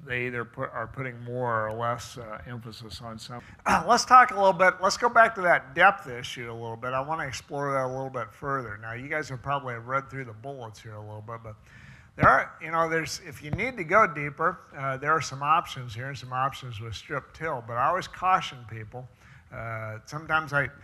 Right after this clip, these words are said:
I get, uh, not so often farmers, but I'll get, uh, uh, ag economists or somebody from the press, and they'll wanna know, "Well, just, you know, how much power does it take to run that strip till implement?" My, my first question is, "Well, how deep are you going with that?"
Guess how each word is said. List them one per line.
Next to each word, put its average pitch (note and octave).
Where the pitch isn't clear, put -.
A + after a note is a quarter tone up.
I B2+
get, D3
uh, A#2+
not F#3
so F3+
often E3+
farmers, D#3+
but C3+
I'll C#3
get, D3
uh, B2
uh, G#2+
ag D3+
economists D3
or A#2
somebody D3+
from C3+
the B2
press, C#3
and C3+
they'll B2+
wanna C#3
know, C3
"Well, C3
just, -
you F3+
know, D3+
how D3
much F3+
power E3+
does C3+
it A2+
take D3
to A#2+
run C3
that G#2+
strip -
till A2
implement?" G#2+
My, C3+
my B2
first -
question D3+
is, C#3+
"Well, -
how D#3+
deep D#3+
are C3+
you A#2
going C3
with G2+
that?" -